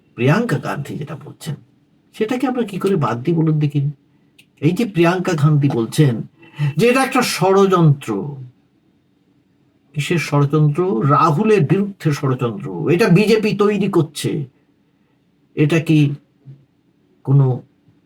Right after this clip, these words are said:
ছেদ যুক্তি বলে মনে হয় আপনাদের? অনেকেরই মনে হচ্ছে না। এরপরে কি হয় আমরা দেখব,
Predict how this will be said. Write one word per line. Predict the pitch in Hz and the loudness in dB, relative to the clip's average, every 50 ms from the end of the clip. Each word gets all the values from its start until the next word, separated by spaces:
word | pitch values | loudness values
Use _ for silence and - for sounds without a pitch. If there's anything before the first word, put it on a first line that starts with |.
| _ _ _ _ _ _ | _ _ _ _ _ _
ছেদ | - - - 135 135 139 | -8 -2 0 2 4 4
যুক্তি | 143 139 127 131 131 127 - - 147 | 4 4 2 0 -2 -2 -2 -2 0
বলে | 143 143 139 135 | 0 2 0 0
মনে | 131 139 139 139 | 0 0 2 2
হয় | 135 135 135 139 | 2 2 0 -2
আপনাদের? | 143 143 - 175 170 - - 147 143 _ _ _ _ _ _ _ _ _ _ _ _ _ _ _ _ _ _ _ _ _ _ | -4 -6 -6 -8 -10 -8 -8 -8 -10 _ _ _ _ _ _ _ _ _ _ _ _ _ _ _ _ _ _ _ _ _ _
অনেকেরই | - 104 123 127 - 165 165 175 | -8 -6 -4 -2 0 2 2 2
মনে | 165 147 139 135 | 2 4 2 2
হচ্ছে | 120 120 - - - 139 | 2 0 -4 -8 -10 -10
না। | 135 147 - - _ _ _ _ _ _ _ _ _ _ _ _ _ _ _ _ _ - | -10 -10 -14 -16 _ _ _ _ _ _ _ _ _ _ _ _ _ _ _ _ _ -4
এরপরে | 139 131 - 156 180 208 196 | -4 -2 0 2 2 2 2
কি | 208 214 202 | 2 2 2
হয় | 208 226 | 4 4
আমরা | 226 208 208 202 | 2 2 2 2
দেখব, | 180 196 196 202 196 165 123 - - | 4 4 4 4 4 2 2 0 -2